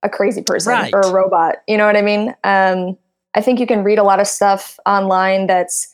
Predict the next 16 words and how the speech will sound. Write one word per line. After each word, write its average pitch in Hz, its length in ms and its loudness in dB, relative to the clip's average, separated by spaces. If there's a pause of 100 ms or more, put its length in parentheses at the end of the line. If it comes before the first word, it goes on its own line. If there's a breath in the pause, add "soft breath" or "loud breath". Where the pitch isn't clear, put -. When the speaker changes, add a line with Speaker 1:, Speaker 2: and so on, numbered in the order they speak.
(320 soft breath)
Speaker 1:
not 269 220 0
really 277 220 2
written 220 460 0
for 208 200 -2
people 220 360 -2
to 190 120 -4
read. 240 360 -2 (240)
It's 220 160 -2
a 226 60 2
really 262 480 -2
weird 262 300 0
thing. 208 380 0
Um, 196 340 2
Speaker 2:
Totally. 190 480 -6 (420)
Speaker 1:
they're 226 200 4
written, 233 520 2